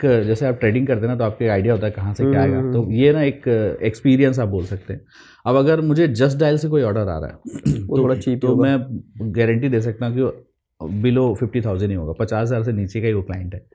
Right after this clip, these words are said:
Speaker 2: क्योंकि Just Dial पे जो जा रहा है, वो एक आम इंसान ही है।
Speaker 1: हाँ, हाँ। तो ये ना, आपको थोड़ा सा इसके बारे में, अ, स-, रिसर्च करना पड़ता है, और आप पाँच छः अलग-अलग अपना पोर्टफोलियो बना के रखिए। जहाँ से आ रहा है, उसको उस तरीके का पोर्टफोलियो सेंड कर दीजिए, उसके आगे पीछे में रेट सेट हो जाता है।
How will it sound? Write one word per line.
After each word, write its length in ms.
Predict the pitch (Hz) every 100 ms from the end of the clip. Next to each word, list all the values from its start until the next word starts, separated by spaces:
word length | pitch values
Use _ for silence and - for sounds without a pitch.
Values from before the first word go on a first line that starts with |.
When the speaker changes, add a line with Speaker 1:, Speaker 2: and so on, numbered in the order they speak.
| -
Speaker 2:
क्योंकि 180 | 156 165
Just 200 | 156 147
Dial 180 | 147 147
पे 80 | 156
जो 60 |
जा 120 | 143
रहा 100 | 127
है, 60 | 143
वो 260 | 147 - -
एक 120 | 139
आम 180 | 120 127
इंसान 340 | 131 131 117
ही 60 | 120
है। 100 | 120
Speaker 1:
हाँ, 180 | 113 -
हाँ। 220 | 92 90 - - - _
तो 80 | 131
ये 200 | 143 185
ना, 80 |
आपको 680 | 185 147 - 156 156 104 104 98
थोड़ा 140 | 127 120
सा 360 | 127 117 - 110 -
इसके 200 | 101 120
बारे 220 | 110 110
में, 80 | 110
अ, 240 | - 101
स-, 60 | 98
रिसर्च 460 | 110 90 101 107 101
करना 200 | 98 101
पड़ता 260 | 98 87
है, 80 | 104 - - - -
और 160 | 123
आप 220 | 135 135 -
पाँच 220 | 113 117
छः 180 | - 123
अलग-अलग 400 | 101 110 113 113
अपना 220 | 80 107 110
पोर्टफोलियो 440 | 107 92 101 104
बना 200 | 101 95
के 100 | 104
रखिए। 420 | 98 - 101 92 -
जहाँ 240 | 113 143
से 140 | 147
आ 180 | 139 110
रहा 100 | 117
है, 80 | 156 - -
उसको 240 | 110 - -
उस 180 | 135 -
तरीके 280 | 131 127 123
का 80 | 127
पोर्टफोलियो 400 | 104 98 110 107
सेंड 240 | 113 123
कर 80 | 131
दीजिए, 300 | 123 117 98 - _ -
उसके 180 | 135 131
आगे 180 | 107
पीछे 220 | 117 107 110
में 100 | 95
रेट 160 | 90
सेट 200 | - -
हो 60 | 87
जाता 260 | - -
है। 60 | 113